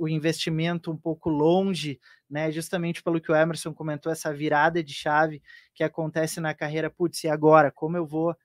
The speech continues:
né, lidar com meus investi-, investimentos?" Eu acho que isso acaba sendo, ah, um fato, ah, importante de se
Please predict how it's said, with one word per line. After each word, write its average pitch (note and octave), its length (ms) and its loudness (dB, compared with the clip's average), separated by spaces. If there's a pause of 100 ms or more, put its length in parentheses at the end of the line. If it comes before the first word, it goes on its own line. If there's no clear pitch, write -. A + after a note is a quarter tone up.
(320)
né, C#3+ 180 -4
lidar D#3 440 2
com - 120 -8
meus D#3 200 -2
investi-, D3+ 480 -6
investimentos?" D3 800 -6 (420)
Eu C#3+ 140 0
acho D3 220 -2
que - 80 -12
isso D#3+ 180 -8
acaba D3+ 340 -6
sendo, D3+ 680 -6 (380)
ah, C#3+ 240 -4
um D3 140 -8
fato, D3 840 -4 (140)
ah, C3+ 500 -8
importante D#3+ 1000 -4 (340)
de C#3+ 200 -8
se D3+ 340 -8